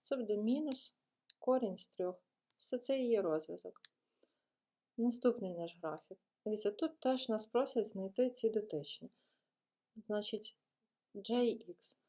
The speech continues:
Пам'ятаємо, що в нас похідна наша, це все одно, що тангенс кута.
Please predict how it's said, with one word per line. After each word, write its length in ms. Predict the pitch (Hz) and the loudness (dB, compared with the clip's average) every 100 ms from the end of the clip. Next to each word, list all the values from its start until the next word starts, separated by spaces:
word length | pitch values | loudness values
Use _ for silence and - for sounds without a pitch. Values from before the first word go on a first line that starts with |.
| _ _ | _ _
Пам'ятаємо, 680 | 254 262 262 208 170 156 160 _ _ | 2 4 4 2 0 -2 -6 _ _
що 200 | - 226 | 0 0
в 140 | 214 - - | 0 -8 -4
нас 360 | 220 208 - - - | -2 -2 -6 -12 0
похідна 640 | 247 247 240 202 190 180 180 | 0 4 2 2 -2 -4 -4
наша, 380 | 190 - 277 330 _ _ - _ - - - - - - _ | -6 -4 -6 -8 _ _ -20 _ -16 -16 -16 -20 -20 -20 _
це 160 | - 254 | -2 -2
все 220 | - 220 | 2 0
одно, 280 | 208 226 277 | 2 0 0
що 180 | - | -2
тангенс 640 | 226 - 240 269 254 233 233 | -2 2 2 2 2 0 -2
кута. 320 | - 208 156 | -10 -8 -8